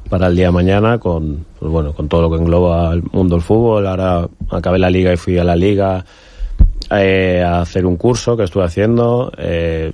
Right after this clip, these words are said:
tengo director deportivo, el curso de entrenador. Un poquito, pues bueno, el día de mañana, para si surge una oportunidad de, de algún tipo, pues intentar estar lo mejor preparado posible. Pero al final, eh, todos los jugadores te lo dicen y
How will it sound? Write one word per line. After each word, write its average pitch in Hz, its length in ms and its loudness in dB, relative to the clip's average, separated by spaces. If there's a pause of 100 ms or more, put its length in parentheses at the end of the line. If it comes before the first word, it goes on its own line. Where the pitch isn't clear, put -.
(380)
tengo 90 220 2
director 85 300 2
deportivo, 98 640 0
el 90 60 -4
curso 87 260 -6
de 87 60 -2
entrenador. 90 640 -2 (200)
Un 98 80 -2
poquito, 107 540 0 (280)
pues 90 120 -6
bueno, 82 260 -4 (160)
el 85 100 -4
día 92 120 2
de 90 60 2
mañana, 104 440 2
para 87 300 0
si 82 160 -6
surge 92 320 -2
una 92 100 2
oportunidad 92 640 0
de, 82 420 -4
de 87 140 -6
algún 87 260 0
tipo, 117 300 0
pues 87 320 -6 (260)
intentar 87 340 -2
estar 98 200 0
lo 95 80 2
mejor 90 260 0
preparado 87 300 0
posible. 82 400 -2 (760)
Pero 101 380 2
al 98 80 -2
final, 107 540 0 (260)
eh, 98 220 -6
todos 107 200 0
los 104 180 2 (120)
jugadores 98 380 0
te 98 80 -4
lo 95 100 0
dicen 117 480 0
y 90 540 -2